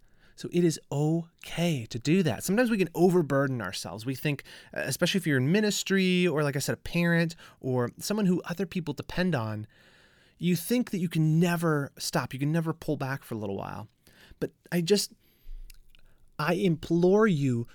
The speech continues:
to reconsider how you are thinking about your own abilities. You're not God. You need to take breaks once in a while.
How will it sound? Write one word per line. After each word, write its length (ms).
to 160
reconsider 1300
how 500
you 300
are 100
thinking 560
about 320
your 160
own 320
abilities. 800
You're 320
not 560
God. 540
You 180
need 300
to 60
take 300
breaks 340
once 220
in 80
a 40
while. 340